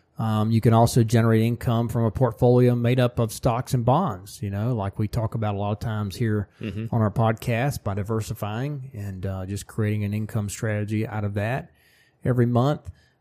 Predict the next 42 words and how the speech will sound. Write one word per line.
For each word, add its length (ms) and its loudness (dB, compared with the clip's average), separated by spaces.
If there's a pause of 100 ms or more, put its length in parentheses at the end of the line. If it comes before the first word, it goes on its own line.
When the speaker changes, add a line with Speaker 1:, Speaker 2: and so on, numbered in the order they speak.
(120)
Speaker 1:
But, 200 4
you 60 2
know, 120 2
the 80 8
fact 480 2
is 340 8
filling 760 2 (140)
that 200 -2
income 440 2
gap 360 2
will 260 8
be 200 6
a 40 4
key 220 -4
question 520 -2
that 140 -8
you 60 -2
have 200 0
to 100 -2
answer 420 -2
and 140 0
you 80 2
have 160 4
to 100 -4
be 80 2
prepared 460 2
for 420 0
with 260 -2
an 120 -2
income 400 0
plan 480 -2
as 180 -6
part 300 0
of 100 -2
your 140 -2
overall 420 0
retirement 480 -8
plan. 300 -14 (280)
Speaker 2:
Yeah, 120 8
that's 240 8
really 220 4
key. 360 -2